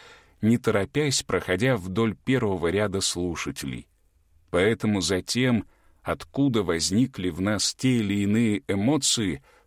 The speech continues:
также очень важно следить. И если мы сможем правильно определить, какие оценки нам нужны, а какие пришли от подражания не очень разумным людям,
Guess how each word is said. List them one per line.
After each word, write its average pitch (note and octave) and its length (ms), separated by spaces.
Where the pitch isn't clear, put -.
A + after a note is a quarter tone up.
также G2+ 600
очень C3 600
важно F#2 540
следить. D2 840
И - 80
если A#2+ 340
мы A#2 120
сможем A#2+ 480
правильно A2 720
определить, A2+ 720
какие D#3 440
оценки A2 840
нам G2 340
нужны, G2 600
а - 100
какие C3 380
пришли C3 580
от - 200
подражания A2+ 720
не A2+ 140
очень C3+ 380
разумным A2 640
людям, B2+ 500